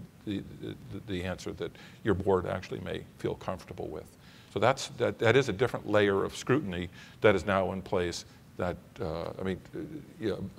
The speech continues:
obeying U S law is not an option for, for most publicly quoted companies,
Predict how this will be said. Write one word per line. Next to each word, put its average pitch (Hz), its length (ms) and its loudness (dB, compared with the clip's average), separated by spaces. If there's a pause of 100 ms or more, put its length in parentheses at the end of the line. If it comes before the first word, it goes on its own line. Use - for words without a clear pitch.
(160)
obeying 110 460 2
U 98 120 4
S 92 100 -2
law 90 200 0
is 90 100 -8
not 104 160 0
an 95 80 -6
option - 360 -6 (440)
for, - 140 -2
for 110 180 4
most 104 320 4
publicly 95 400 2
quoted 92 300 -4
companies, 92 500 -6